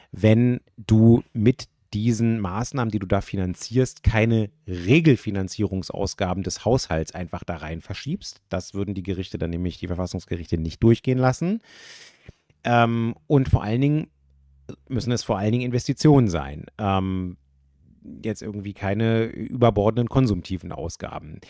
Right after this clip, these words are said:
Und wir haben jetzt schon ein paar Anhaltspunkte im Haushaltsplanentwurf gege-, gesehen, äh, zum Beispiel im Wirtschaftsbereich, <laughs> wo genau das stattfindet, wo gesagt wird, die Maßnahme, die bisher im Haushalt drin stand, wird gestrichen, weil Verweis auf das Sondervermögen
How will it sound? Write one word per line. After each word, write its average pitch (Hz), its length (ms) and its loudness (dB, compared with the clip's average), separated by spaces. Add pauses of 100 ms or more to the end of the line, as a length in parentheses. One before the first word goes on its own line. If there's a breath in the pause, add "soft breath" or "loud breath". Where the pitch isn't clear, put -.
(1000 loud breath)
Und 120 360 2 (120)
wir 117 260 0
haben 110 200 4
jetzt 113 200 0
schon 180 200 4
ein 175 60 -2
paar 151 200 2
Anhaltspunkte 156 680 2
im 135 120 2
Haushaltsplanentwurf 135 920 -2
gege-, 120 540 -4
gesehen, 113 560 0
äh, 120 200 0
zum 107 160 -8
Beispiel 101 300 -2
im 92 100 -4
Wirtschaftsbereich, 113 1000 -2
<laughs> 143 120 2
wo 110 160 -2
genau 101 320 2
das 98 160 -2
stattfindet, 104 500 -4
wo 95 80 -4
gesagt 98 360 -4
wird, 104 140 -2 (140)
die 113 80 -2
Maßnahme, 113 520 -2
die 98 120 -2
bisher 117 500 4
im 101 160 -4
Haushalt 120 440 2
drin 98 140 -2
stand, 151 440 0
wird 117 160 2
gestrichen, 113 600 -2
weil 123 380 4 (380 soft breath)
Verweis 110 440 0
auf - 140 -6
das 147 160 -4
Sondervermögen 98 800 0